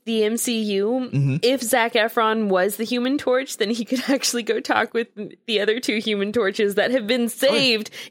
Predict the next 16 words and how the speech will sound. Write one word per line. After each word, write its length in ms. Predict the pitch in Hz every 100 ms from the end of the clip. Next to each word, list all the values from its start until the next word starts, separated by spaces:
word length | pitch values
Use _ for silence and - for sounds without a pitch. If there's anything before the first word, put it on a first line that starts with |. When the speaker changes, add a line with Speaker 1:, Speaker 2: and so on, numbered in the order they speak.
| -
Speaker 1:
in 200 | 339 392
the 200 | 330 262
M 180 | 240 262
C 400 | 294 240 226 214
U. 180 | 214 269
Speaker 2:
M 80 | -
C 160 | -
U. 40 | 453
Yeah, 140 | 190
so 140 | 139
you 100 | 147
had 220 | 151 147 -
Chris 220 | 170 160
Evans 480 | 156 156 160 143 139
and, 400 | 131 131 127 123
um, 460 | 117 113 113 110